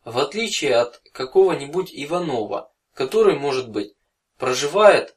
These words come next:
по соседству. сми делают страну и мир в целом большой деревней,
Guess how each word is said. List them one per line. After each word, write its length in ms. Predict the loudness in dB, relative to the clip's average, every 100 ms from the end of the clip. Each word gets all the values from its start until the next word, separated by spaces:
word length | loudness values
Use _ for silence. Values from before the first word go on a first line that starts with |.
| _
по 100 | -4
соседству. 840 | -2 -4 -4 -4 -8 -12 -18 -20 _ _ _ _ _
сми 460 | -12 -8 -6 -6 -6
делают 600 | 0 2 2 0 -4 -8
страну 500 | -10 -6 -4 -4 -6
и 120 | -6
мир 300 | -6 -6 -6
в 80 | -10
целом 540 | -10 -4 -2 -2 -4 -12
большой 500 | -8 -6 -4 -4 -4
деревней, 720 | -6 -6 -4 -4 -6 -14